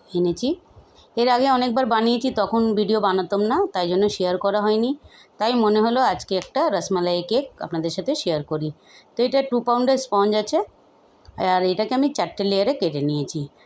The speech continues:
তারপরে নিয়ে নিচ্ছি এই যে রসমালাই। রসমালাইয়ের দুধটা আমি এখানে সোক করার তে ইউজ করব।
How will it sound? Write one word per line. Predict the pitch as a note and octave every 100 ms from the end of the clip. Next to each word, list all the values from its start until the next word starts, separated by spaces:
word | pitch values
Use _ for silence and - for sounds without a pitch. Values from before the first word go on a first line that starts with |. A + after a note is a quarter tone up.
| _ -
তারপরে | G#3 G#3 C4+ C4
নিয়ে | B3 B3
নিচ্ছি | B3 B3+
এই | A#3
যে | A3+
রসমালাই। | G3 G3 G#3+ G#3 A#3 E4
রসমালাইয়ের | G3+ F#3 A#3 A#3 A#3+ C4+ A3
দুধটা | F#3 E3+ - B3
আমি | B3+ A#3+
এখানে | G3 A#3 F#4+ G#4+ - _
সোক | - G#3 G#3 -
করার | A3+ C4+ F#4+ - - - -
তে | B3 A#3 -
ইউজ | F#3+ E3
করব। | - E3 D#3 D#3+